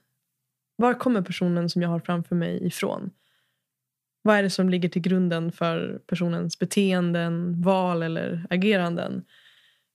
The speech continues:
Vilka sanningar bär personen på eller vilka glasögon har personen på sig som gör att den väljer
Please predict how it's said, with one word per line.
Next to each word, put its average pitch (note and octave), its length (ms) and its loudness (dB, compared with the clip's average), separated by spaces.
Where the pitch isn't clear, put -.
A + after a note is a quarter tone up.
Vilka A3 200 2
sanningar G3+ 640 2
bär F3 320 2
personen E3+ 540 -2
på E3+ 300 0
eller E3+ 280 -2
vilka F3+ 220 0
glasögon G3 800 2
har E3+ 200 0
personen E3+ 460 -2
på G3+ 240 0
sig - 320 -2
som F3 200 0
gör F3 220 2
att E3 120 -4
den F3 260 -2
väljer F3 540 0